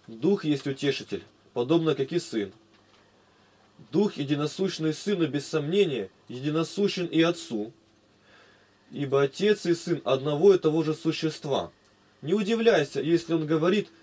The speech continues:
«Я умолю Отца», ибо он не просит как раб, но для того, чтобы уверить учеников –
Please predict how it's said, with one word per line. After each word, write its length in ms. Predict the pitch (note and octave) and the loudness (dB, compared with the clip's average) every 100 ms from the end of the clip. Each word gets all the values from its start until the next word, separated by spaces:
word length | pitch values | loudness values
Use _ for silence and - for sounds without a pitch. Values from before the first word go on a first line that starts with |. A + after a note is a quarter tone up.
| - | -14
«Я 320 | C3 E3 F#3+ | 0 4 6
умолю 300 | E3+ F3 E3+ | 4 6 6
Отца», 440 | F3 - C3+ - - - _ - - - | 4 0 -2 -2 -10 -20 _ -20 -18 -6
ибо 200 | E3 E3 | 0 6
он 200 | G3+ F#3+ | 8 6
не 80 | |
просит 540 | F3 D#3+ D#3 G3+ G3+ F3 | 0 0 4 4 4 -2
как 180 | E3+ E3 | -2 2
раб, 340 | D#3+ C#3+ - - _ _ _ - | 4 4 2 -8 _ _ _ -8
но 100 | C#3 | 0
для 160 | D3+ | 0
того, 300 | D3+ D#3+ F3+ | 2 4 4
чтобы 300 | E3 D#3+ C#3+ | 2 -2 -2
уверить 580 | D3 D#3 C#3+ F#3+ D3+ - | 0 0 2 4 4 0
учеников – 680 | D3 - C#3 C3+ F3 G3+ F3 | -8 -6 -6 -6 6 6 6